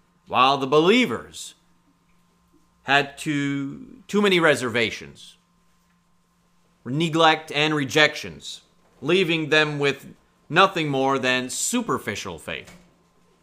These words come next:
And though there are, um, several interpretations as to why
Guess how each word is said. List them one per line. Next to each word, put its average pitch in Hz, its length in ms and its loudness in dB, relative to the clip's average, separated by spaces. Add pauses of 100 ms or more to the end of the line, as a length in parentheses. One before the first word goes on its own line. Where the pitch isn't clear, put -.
(3250)
And 160 320 0
though 196 640 6 (1300)
there 160 300 6
are, 156 560 6
um, 143 880 2 (100)
several 214 400 4
interpretations 170 1000 0
as 143 240 2
to 147 140 -6
why 135 920 2